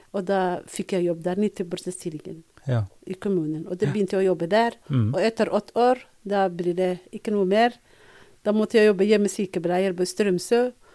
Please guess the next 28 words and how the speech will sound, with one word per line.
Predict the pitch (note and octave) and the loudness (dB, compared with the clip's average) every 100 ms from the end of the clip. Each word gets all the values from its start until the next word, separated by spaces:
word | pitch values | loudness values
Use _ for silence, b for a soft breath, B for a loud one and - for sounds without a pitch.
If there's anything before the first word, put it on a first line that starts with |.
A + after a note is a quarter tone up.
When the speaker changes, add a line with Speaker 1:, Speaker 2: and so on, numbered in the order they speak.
| b b b - | b b b 0
Speaker 1:
Og | G#3+ | 0
etterpå | A#3 F#3 F3 | 0 -4 -4
fikk | F#3 F3+ | -6 -4
jeg | F#3 F#3 | -2 0
jobb | F3+ F3+ | -2 -2
på | F3 E3+ E3 D#3+ E3 _ _ | -4 -4 -4 -6 -8 _ _
bofellesskap | - G3+ G3 F3+ F#3 E3+ | -8 -6 -6 -6 -4 -2
igjen | F3+ F3+ | 0 -2
på | F3 E3+ | -4 -6
Svarsgata. | - F#3+ - E3 - A#3 _ _ _ F#3+ | -6 -6 -6 -8 -8 -10 _ _ _ -2
Det | G3+ | 2
er | |
nybygningen | G3+ F3 E3 E3 E3 E3+ | 2 0 -2 -4 -4 -2
der. | F3+ F#3 _ _ _ | -4 -6 _ _ _
Speaker 2:
Ja, | C#3 A#2 - | -2 -2 -2
i, | A#2+ | -4
på | A2 - | -4 -4
Strømsø. | C3 G#2 G2+ F2+ | -4 -2 -4 -4
Speaker 1:
På | - F#3+ | -8 -6
Strømsø, | - F3 D#3 D3+ | -2 -2 -2 -4
ja. | C3 | -2
Speaker 2:
Ja. | A2+ A2 | -2 -2
Speaker 1:
Og | F#3+ G3 | -6 -4
da | |
blir | F#3+ F#3 F3+ | -2 0 0
det | F3 F3 E3+ | 0 -2 -2
en | E3+ E3+ E3+ - F#3+ F#3 - | -2 -2 -4 -6 -14 -20 -14
nedbemanning. | F#3+ F#3+ G3 F#3+ F3+ F3 E3+ G3+ B3 | -6 -4 -2 -2 -2 -2 -2 0 0